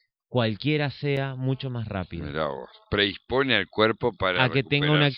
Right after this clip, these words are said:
Speaker 1: actitud, eh, desinflamatoria.
Speaker 2: Ujú. Y ahí te llevo a otra instancia. ¿Hay alimentos que son buenos para provocar relajación de alguna manera? Qué sé yo, viste que hay culturas milenarias, qué sé yo, te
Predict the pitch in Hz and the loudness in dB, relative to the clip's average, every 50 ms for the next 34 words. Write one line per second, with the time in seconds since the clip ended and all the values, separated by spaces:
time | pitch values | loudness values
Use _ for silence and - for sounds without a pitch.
0 | - 139 127 - 147 151 156 - - _ - - 113 113 110 113 107 117 147 147 | -2 -2 0 4 4 4 4 2 -2 _ -4 0 2 2 2 2 4 4 4 4
1 | - - 143 135 117 117 123 120 120 113 101 87 92 90 85 87 90 - - - | 4 0 -2 -4 -2 -2 -2 -2 0 0 -2 0 -2 -4 -4 -6 -8 -12 -16 -20
2 | - - - _ _ - - - - - - - - 143 160 175 185 202 175 - | -20 -20 -20 _ _ -20 -20 -20 -20 -20 -18 -10 2 6 6 6 6 6 2 -2
3 | 170 170 165 151 131 117 113 117 120 120 113 - - 82 80 76 67 - - - | -2 0 2 4 4 6 6 6 6 6 4 2 0 -4 -8 -8 -10 -12 -8 -6
4 | 82 76 76 73 - - 76 73 69 - _ _ _ - 147 185 214 208 170 160 | -6 -6 -6 -8 -10 -12 -12 -14 -14 -16 _ _ _ -6 -6 -4 -6 -8 -10 -8
5 | - - 107 104 95 87 82 82 85 90 104 117 131 139 123 - 127 110 98 90 | -6 -6 -6 -4 -6 -10 -12 -14 -10 -4 -4 -4 -4 -4 -4 -2 0 0 0 -2
6 | 85 - - - - - _ _ _ _ - - 90 - - 113 107 107 101 110 | -4 -12 -20 -20 -20 -20 _ _ _ _ -14 -12 -12 -8 -8 -8 -8 -6 -4 -4
7 | 117 120 120 107 - 101 95 90 85 - 90 87 80 76 - - 98 101 104 101 | -2 -2 -2 -2 -2 0 0 0 -2 -4 -6 -8 -8 -8 -6 -4 -2 -2 -2 -2
8 | 98 92 82 80 76 - - 65 - - - - - 82 92 110 123 120 101 92 | -6 -6 -6 -8 -10 -10 -14 -14 -16 -14 -16 -12 -8 -6 -6 -4 -4 -6 -6 -8
9 | 92 92 92 90 82 80 78 76 76 82 90 92 113 120 117 110 - _ _ - | -10 -12 -12 -12 -12 -12 -14 -14 -14 -12 -12 -10 -10 -12 -12 -14 -16 _ _ -20
10 | _ _ _ _ _ _ _ - 135 139 120 117 110 113 104 131 151 180 170 135 | _ _ _ _ _ _ _ -10 -8 -8 -8 -8 -8 -6 -6 -4 -2 -2 2 4
11 | 127 117 117 - 98 95 87 78 - 110 120 123 110 92 92 95 90 82 82 82 | 4 4 4 2 0 -6 -8 -6 -2 0 0 2 0 0 -4 -8 -8 -6 -6 -4
12 | 85 92 101 110 110 113 110 101 92 92 82 92 95 90 85 80 98 - - | -2 0 2 4 4 6 6 4 4 2 0 0 -4 -8 -10 -12 -12 -12 -10